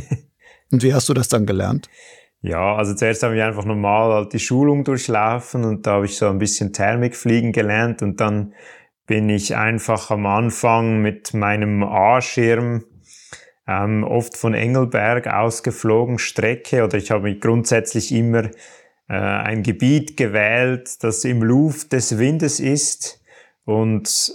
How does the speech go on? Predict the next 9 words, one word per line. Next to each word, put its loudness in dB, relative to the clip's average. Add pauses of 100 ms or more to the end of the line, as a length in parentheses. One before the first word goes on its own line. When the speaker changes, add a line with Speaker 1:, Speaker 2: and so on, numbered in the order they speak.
(100)
Speaker 1:
habe -2
dann 0
von -2
dort 0 (140)
aus -2
versucht, -2
Strecke -4
zu -6
fliegen. -4